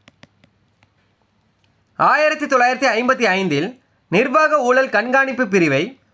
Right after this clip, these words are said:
உருவாக்கியது எது அப்படின்னு கேட்டிருக்காங்க. உள்துறை அமைச்சகம்.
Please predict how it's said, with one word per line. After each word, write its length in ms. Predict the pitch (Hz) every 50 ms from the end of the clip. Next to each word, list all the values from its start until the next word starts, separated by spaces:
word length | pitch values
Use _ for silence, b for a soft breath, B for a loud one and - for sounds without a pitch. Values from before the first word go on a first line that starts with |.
| _ _ _ _ -
உருவாக்கியது 720 | 151 196 247 302 302 302 302 - 262 285 277 254 262 247
எது 240 | 214 202 220 226 214
அப்படின்னு 260 | 196 180 175 208 208
கேட்டிருக்காங்க. 680 | 196 202 185 196 180 190 175 156 143 151 180 233 320 339 _ _ _ _ _ _ _ _ _ _ _ _ _ _ _ _ _ _ -
உள்துறை 460 | 135 160 214 233 233 262 254 247 247
அமைச்சகம். 680 | 226 202 208 208 196 202 175 147 151 170 220 277 -